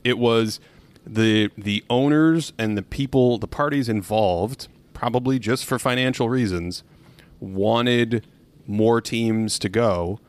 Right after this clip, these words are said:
And that included kind of crossing the line to, I mean, in the East, Washington was, you know, a country mile behind. And in the West, Phoenix was clearly,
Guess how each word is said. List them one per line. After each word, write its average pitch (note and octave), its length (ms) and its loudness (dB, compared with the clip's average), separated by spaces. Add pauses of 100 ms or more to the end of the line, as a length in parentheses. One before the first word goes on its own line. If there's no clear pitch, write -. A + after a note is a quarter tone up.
(420)
And G#2 180 -2
that G#2+ 140 0
included A#2+ 600 0
kind A2 220 -2
of G#2 140 -4
crossing A2 600 0
the G2+ 80 2
line G2 520 0
to, F#2+ 360 -2
I G2 40 -4
mean, G2 160 -2
in F2 140 -4
the F#2+ 180 -4
East, A2+ 280 0
Washington F2+ 680 -2
was, E2+ 340 -4 (480)
you F#2+ 100 -4
know, E2 320 -4
a G2+ 80 -6
country A#2+ 340 -2
mile F2+ 300 0
behind. F2 480 -4
And A2 360 -2
in A2 140 0
the G#2+ 60 2
West, A#2+ 440 -2
Phoenix A#2+ 520 -4
was G#2 180 -2
clearly, A2+ 720 0